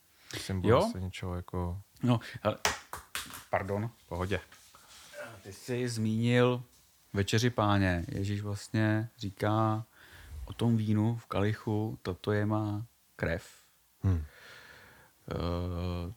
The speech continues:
Speaker 2: takže, jo, a proto, proto křesťané užívají víno při bohoslužbě, tady v tom malém množství, kdy člověk vlastně přijímá,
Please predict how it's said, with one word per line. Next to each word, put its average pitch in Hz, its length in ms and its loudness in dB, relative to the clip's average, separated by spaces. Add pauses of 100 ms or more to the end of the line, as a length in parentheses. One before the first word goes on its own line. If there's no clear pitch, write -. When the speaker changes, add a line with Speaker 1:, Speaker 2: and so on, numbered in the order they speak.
(280)
Speaker 2:
takže, 98 840 0 (320)
jo, 98 120 6
a 107 60 6
proto, 107 420 2 (200)
proto 101 240 2
křesťané 104 360 0
užívají 104 420 2
víno 101 400 0
při 92 120 -2
bohoslužbě, 98 760 0 (380)
tady 92 140 2
v 95 40 -2
tom 101 140 2
malém 98 200 6
množství, 98 340 2
kdy 101 120 0
člověk 101 240 -2
vlastně 98 260 -2
přijímá, 104 680 2